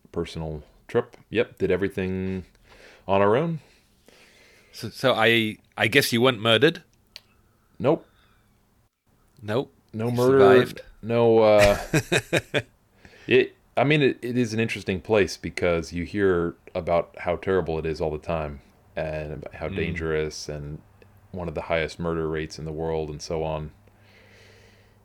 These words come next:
Speaker 1: So, yeah, I, I did ask a few people some questions about whether they thought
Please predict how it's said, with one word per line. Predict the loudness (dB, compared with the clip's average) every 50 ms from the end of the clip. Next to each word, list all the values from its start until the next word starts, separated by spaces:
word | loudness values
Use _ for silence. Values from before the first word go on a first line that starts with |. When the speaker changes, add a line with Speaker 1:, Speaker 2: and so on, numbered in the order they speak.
| _ _ _
Speaker 1:
So, | _ -2 0
yeah, | 2 4 4 6 6 6
I, | 6 4 4 2
I | 2
did | 2 2 2
ask | 2 2 2 -2
a | -8
few | -8 -8 -8
people | -8 -8 -10 -10 -12 -14
some | -16 -12
questions | -2 0 0 0 0 -2 -4 -6 -6 -6
about | -6 -6 -4 -4
whether | -4 -4 -4 -6 -6
they | -10 -10 -12 -14 -8
thought | -6 -6 -6 -6